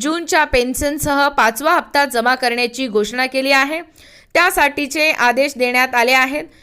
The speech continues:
बघा, एकूणच अशा पद्धतीने आत्ताच पाहिल्याप्रमाणे निवृत्तीचे वय वाढणे, अतिरिक्त पेन्शन लाभ, एनपीएस कर्मचाऱ्यांना पन्नास टक्के पेन्शन आणि पेन्शनधारकांना थकबाकी भेट,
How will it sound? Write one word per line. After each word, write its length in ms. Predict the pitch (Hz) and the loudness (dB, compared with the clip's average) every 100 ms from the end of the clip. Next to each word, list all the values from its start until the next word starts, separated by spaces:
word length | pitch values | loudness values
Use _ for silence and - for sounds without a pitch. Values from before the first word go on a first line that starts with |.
| _ _ | _ _
बघा, 220 | 269 349 | 2 2
एकूणच 560 | 339 294 285 311 330 320 | 2 0 -2 -2 -2 -2
अशा 240 | 277 285 | -2 -2
पद्धतीने 640 | 277 269 233 269 269 269 285 | 0 -2 0 -2 -2 -4 -4
आत्ताच 520 | - 240 240 277 302 | -2 -4 0 -2 -2
पाहिल्याप्रमाणे 920 | 262 254 247 254 247 226 269 233 185 185 - - | -4 -2 -2 0 -2 -2 -2 -2 -4 -8 -16 -16
निवृत्तीचे 720 | 247 285 320 330 285 269 294 | -4 -2 -2 -4 -6 -4 -2
वय 240 | 277 254 254 | 0 2 2
वाढणे, 460 | 220 220 247 277 311 | 2 0 0 -4 -2
अतिरिक्त 520 | - 240 302 269 247 269 269 | -4 -2 -4 -6 -2 -2 0
पेन्शन 460 | 233 247 311 311 | -2 -2 -8 -6
लाभ, 300 | 294 254 185 185 - - | 0 2 2 0 -10 -8
एनपीएस 560 | - 269 285 339 349 359 | 0 0 0 0 0 0
कर्मचाऱ्यांना 800 | - 262 311 320 254 254 262 277 | 0 0 -2 -2 0 0 0 0
पन्नास 460 | 277 226 262 302 | 0 -2 -2 -4
टक्के 280 | 269 262 277 | -4 -2 -2
पेन्शन 600 | 285 240 233 262 254 185 185 - - | 0 0 -2 -4 -2 -2 -4 -14 -10
आणि 140 | 240 | -4
पेन्शनधारकांना 1040 | 269 269 262 285 330 320 240 254 277 262 277 285 | 0 2 0 -2 -4 0 0 0 -2 -2 -2 -2
थकबाकी 540 | 247 240 247 240 269 | -6 0 -2 0 -4
भेट, 440 | 247 247 247 190 | -4 0 2 0